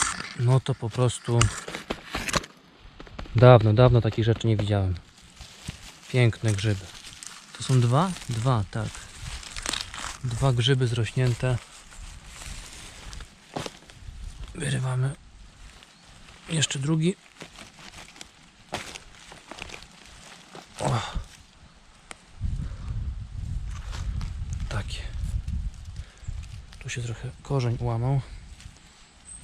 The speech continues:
To go zasypiemy. Tu je rozdzielimy. O.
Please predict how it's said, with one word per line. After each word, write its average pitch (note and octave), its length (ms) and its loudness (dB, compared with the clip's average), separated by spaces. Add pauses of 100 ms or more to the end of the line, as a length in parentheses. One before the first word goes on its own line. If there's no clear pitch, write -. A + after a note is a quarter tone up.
(600)
To C#3+ 100 -2
go A#2 220 -2 (180)
zasypiemy. C3 600 0 (600)
Tu C3 120 -2
je B2 240 0 (200)
rozdzielimy. C#3 760 2 (1300)
O. G#2+ 240 -2